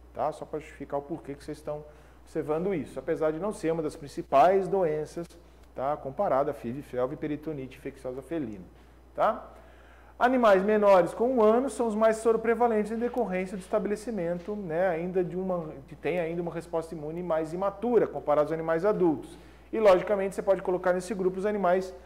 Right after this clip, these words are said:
não vacinados, tá? Então, que apresentam, vão apresentar uma forma clínica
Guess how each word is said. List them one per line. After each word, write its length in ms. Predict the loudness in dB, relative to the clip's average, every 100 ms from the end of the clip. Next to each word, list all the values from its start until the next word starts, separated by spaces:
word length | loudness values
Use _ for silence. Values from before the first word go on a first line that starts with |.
| -20 -2
não 260 | 2 2
vacinados, 680 | 4 2 0 -2 0 -2 -6 -18 -20 -20 -20 -20 -20 -20 -20 -20 -20 -2
tá? 400 | 2 4 2 -8 -20 -20 -10
Então, 220 | -2 0
que 140 | 2 0
apresentam, 360 | 2 0 0
vão 80 | -2
apresentar 440 | 0 -2 -2 0 -2
uma 120 | -2
forma 260 | -4 -6
clínica 560 | -6 -8 -10 -8 -8